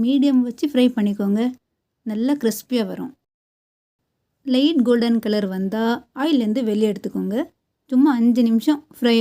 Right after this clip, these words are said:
ஆயிறதுக்கு. ஆயில் சூடா இருக்கு, பார்த்து போடுங்க. அவ்வளோதான். பாருங்க, சும்மா ஃபியூ செகண்ட்ல மேலே வந்துச்சு. இப்போ கலந்து விட்டுட்டு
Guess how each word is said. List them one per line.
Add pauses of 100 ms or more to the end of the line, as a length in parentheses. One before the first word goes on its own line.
ஆயிறதுக்கு. (1600)
ஆயில்
சூடா
இருக்கு, (160)
பார்த்து
போடுங்க. (840)
அவ்வளோதான். (560)
பாருங்க, (220)
சும்மா
ஃபியூ (100)
செகண்ட்ல (120)
மேலே
வந்துச்சு. (1200)
இப்போ
கலந்து
விட்டுட்டு